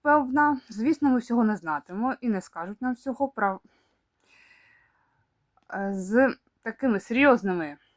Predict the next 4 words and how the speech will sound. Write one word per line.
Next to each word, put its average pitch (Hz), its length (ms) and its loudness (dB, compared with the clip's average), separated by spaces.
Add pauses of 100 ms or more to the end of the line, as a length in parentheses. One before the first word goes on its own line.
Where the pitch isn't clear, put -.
організаціями. 208 1000 0
Це 240 280 -4
юридичні 220 520 0
організації. 190 960 -4